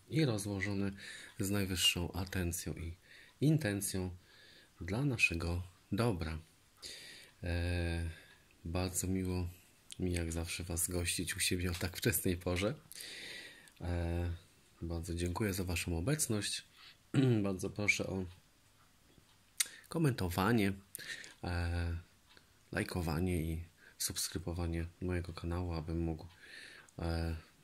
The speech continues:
na bieżąco, e, przy-, e, oferować Wam, przychodzić z naszymi, e,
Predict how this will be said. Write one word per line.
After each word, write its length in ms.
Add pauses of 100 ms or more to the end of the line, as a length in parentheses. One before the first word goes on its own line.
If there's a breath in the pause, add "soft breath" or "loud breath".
(840 loud breath)
na 120
bieżąco, 640 (220)
e, 280
przy-, 360 (640)
e, 40
oferować 540
Wam, 260 (100)
przychodzić 540
z 320
naszymi, 480 (600 loud breath)
e, 400